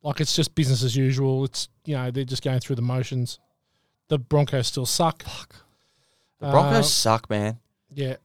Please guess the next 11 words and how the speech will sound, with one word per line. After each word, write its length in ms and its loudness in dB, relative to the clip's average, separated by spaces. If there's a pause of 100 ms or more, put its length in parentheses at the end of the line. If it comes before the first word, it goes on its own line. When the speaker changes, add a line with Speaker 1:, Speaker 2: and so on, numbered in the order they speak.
Speaker 2:
The 100 -10
Broncos 400 2
suck 260 -2
so 280 4
hard 220 6
in 60 -2
the 80 -4
N 80 -2
F 160 -4
L. 200 -4 (380)
Speaker 1:
Yeah. 180 -20